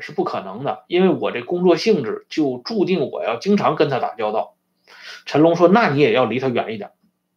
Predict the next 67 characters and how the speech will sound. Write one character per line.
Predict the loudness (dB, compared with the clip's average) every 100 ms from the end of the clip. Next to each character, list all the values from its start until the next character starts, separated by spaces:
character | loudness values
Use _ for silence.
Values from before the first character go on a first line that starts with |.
| _
啊， | -16 -14
陈 | -2 4
龙 | 6
就 | 6 4
甩 | 2 -2 -2
下 | 0
了 | 0
这 | 0 0
么 |
一 | -2 -6
句 | -12
话， | -8 -8 -10 _ _ _ _ _
就 | -8
离 | -2 0
开 | 4 4
了 |
北 | 2 -2
京， | -8 -10
直 | -8 -4
奔 | -4
南 | -4 -8
京。 | -10 -12 -14 _ _ _ _ _ _ _ _ _
以 | -2
前 | 2 4
有 | 6 8
过 | 6
一 | 6
个 | 4
老 | 4 2
电 | 2 2 0
影 | -8 _ _
啊， | -10 -8 -4
叫 | -2 -2 -2 -2
《蓝 | -2 -2 -2
盾 | 0 -2 0
保 | -2 -2
险 | -4 -10
箱》。 | -10 -10 -12 _ _ _
今 | 0 2
天 | 4 2
的 | 0
节 | -2
目 | -4 -4
里 | -6
边 | -6 -6
呢， | -6 -6
我 | -6
就 | -2
跟 | -2
大 | 0
家 | 0 -2
推 | -2 -2
荐 | -2 -4
一 |
下， | -6 -12 -14 _ _ _ _ _
大 | 2
家 | 4 4
可 | 6
以 | 4
看 | 2 0 2
一 | 0
看 | -4
这 | -4
部 | -2
老 | -2 -2
电 | -6
影， | -10